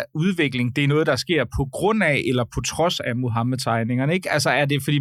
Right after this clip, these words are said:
vi har jo ligesom fået den, og i næsten, igennem næsten ti år haft den her store diskussion om ytringsfriheden på de høje principielle nagler.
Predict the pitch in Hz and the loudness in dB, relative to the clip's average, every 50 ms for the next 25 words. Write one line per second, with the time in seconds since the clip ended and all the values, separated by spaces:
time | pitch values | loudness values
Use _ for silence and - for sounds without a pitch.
0 | 143 139 147 147 151 170 196 202 196 - - - 170 165 180 202 196 175 151 127 | 2 2 2 2 4 4 4 2 2 2 0 0 2 4 4 2 2 0 0 -2
1 | 123 127 117 92 117 127 127 107 76 85 110 120 123 113 - 139 143 143 143 - | 0 0 0 2 2 2 2 2 0 0 -2 -4 -4 -4 -2 0 0 0 0 0
2 | 143 143 151 147 147 147 143 - - 139 - - 196 185 160 135 123 120 131 143 | 0 0 0 2 2 0 -2 -2 -4 -2 0 0 2 2 2 2 2 2 2 2
3 | 147 143 - 143 143 143 143 127 120 - - 151 151 151 160 160 160 156 - - | 0 0 0 0 2 2 2 2 0 0 0 2 2 4 4 2 2 0 -4 -14
4 | - - - - - 143 143 131 - 139 135 - 185 160 135 123 127 143 139 - | -20 -20 -14 -6 -2 0 0 0 0 -2 0 2 2 2 2 2 2 2 2 2
5 | 147 117 117 - - 135 135 131 120 117 - 131 123 120 113 113 127 135 143 147 | 2 0 0 0 0 0 2 2 2 0 0 0 2 2 2 4 4 2 2 0
6 | 143 - 127 117 113 117 113 - - 151 139 123 113 117 110 113 123 131 139 135 | 0 -2 -2 -2 -2 -4 -4 -2 0 0 0 2 2 2 2 2 2 2 0 0